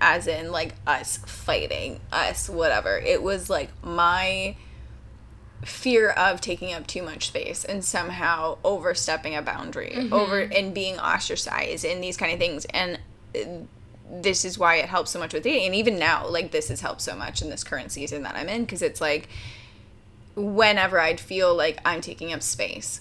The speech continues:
Speaker 1: whenever I'd feel like I'm too much, whenever I'd feel like I have to act a certain way, because I am in a very eclectic, emotional fucking human being.
Speaker 2: Mm-hmm.
Speaker 1: And,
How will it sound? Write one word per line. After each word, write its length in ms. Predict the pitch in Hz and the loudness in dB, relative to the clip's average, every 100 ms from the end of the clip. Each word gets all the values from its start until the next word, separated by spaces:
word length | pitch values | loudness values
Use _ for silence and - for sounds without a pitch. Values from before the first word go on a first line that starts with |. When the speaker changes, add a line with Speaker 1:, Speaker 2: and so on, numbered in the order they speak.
| - | -6
Speaker 1:
whenever 360 | 202 190 180 170 | 0 2 2 2
I'd 160 | 160 | 2
feel 300 | - 185 175 | -2 0 2
like 220 | 170 165 - | 4 2 -2
I'm 220 | 160 165 | -6 -4
too 180 | - 147 | -6 -8
much, 400 | - - - - | -8 -10 -10 -4
whenever 320 | 180 175 170 | -2 2 2
I'd 160 | 156 - | 2 -2
feel 320 | 190 190 185 | 0 2 4
like 220 | 160 160 | 2 0
I 80 | - | -2
have 120 | 156 | -2
to 140 | - - | -4 -2
act 200 | 143 - | -2 -2
a 60 | 165 | -6
certain 380 | - - 185 | -6 -8 -8
way, 380 | 165 - - 82 | -6 -6 -6 -6
because 260 | 175 156 151 | -8 -8 -4
I 60 | 160 | -4
am 260 | 180 165 | -4 -6
in 80 | 170 | -6
a 60 | 160 | -4
very 320 | 147 151 - - | -2 -2 -4 -8
eclectic, 640 | - - 175 - 175 156 - | -8 -2 -2 0 0 0 -2
emotional 540 | 185 151 - 175 151 156 | -2 -2 -2 -4 -4 -2
fucking 380 | - 139 - | -2 -2 -4
human 340 | 147 147 139 131 | -8 -8 -10 -10
being. 380 | - - 65 73 | -10 -10 -8 -6
Speaker 2:
Mm-hmm. 220 | 214 180 | -4 2
Speaker 1:
And, 380 | 190 180 165 | 4 4 0